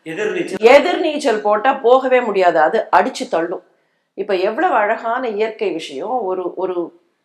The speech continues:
Speaker 2: குளம் இருக்கு அப்படின்னா, அங்க சில மலர்கள், தண்ணீர் மலர்கள், நீர்ப்பூக்கள்.
Speaker 1: ஆமா, நீர்ப்பூக்கள்.
Speaker 2: இந்த நீர்ப்பூக்கள்ல ரெண்டு வர்க்கம் உண்டு. தாமரை வர்க்கம்னு ஒரு வர்க்கம், கருநெய்தல் வர்க்கம் அப்படின்னு ஒரு வர்க்கம். நெய்தல் வர்க்கம், தாமரை வர்க்கம்பார்கள்.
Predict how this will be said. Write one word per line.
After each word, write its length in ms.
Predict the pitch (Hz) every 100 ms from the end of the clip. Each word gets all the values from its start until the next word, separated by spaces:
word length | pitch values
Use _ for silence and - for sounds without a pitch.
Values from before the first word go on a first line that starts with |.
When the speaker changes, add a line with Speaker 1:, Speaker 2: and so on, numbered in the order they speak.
| _
Speaker 2:
குளம் 280 | - 254 285
இருக்கு 400 | 202 - 175 -
அப்படின்னா, 560 | - - 143 147 143 -
அங்க 280 | - 226 240
சில 260 | 240 208 220
மலர்கள், 540 | 160 175 180 147 -
தண்ணீர் 440 | 202 208 233 233
மலர்கள், 460 | 185 156 156 165 156
நீர்ப்பூக்கள். 580 | 202 247 - 185 139 135
Speaker 1:
ஆமா, 320 | 156 151 165 - - - -
நீர்ப்பூக்கள். 80 | 208
Speaker 2:
இந்த 80 | 220
நீர்ப்பூக்கள்ல 720 | 302 415 415 269 254 202 226 240
ரெண்டு 360 | 202 233 233
வர்க்கம் 440 | 180 180 - 208 139
உண்டு. 220 | - - _ _ _ _ _
தாமரை 520 | - 208 269 294 294 190
வர்க்கம்னு 440 | 185 160 190 233
ஒரு 180 | 202 170
வர்க்கம், 480 | 160 143 208 285 302
கருநெய்தல் 540 | 190 233 226 214 170
வர்க்கம் 480 | 143 139 - 143 151 -
அப்படின்னு 260 | - 160 190
ஒரு 120 | 151
வர்க்கம். 320 | 120 - 123
நெய்தல் 380 | 170 202 226 226
வர்க்கம், 420 | 180 156 - 262
தாமரை 380 | 262 170 180 175
வர்க்கம்பார்கள். 720 | 135 - 139 147 113 - -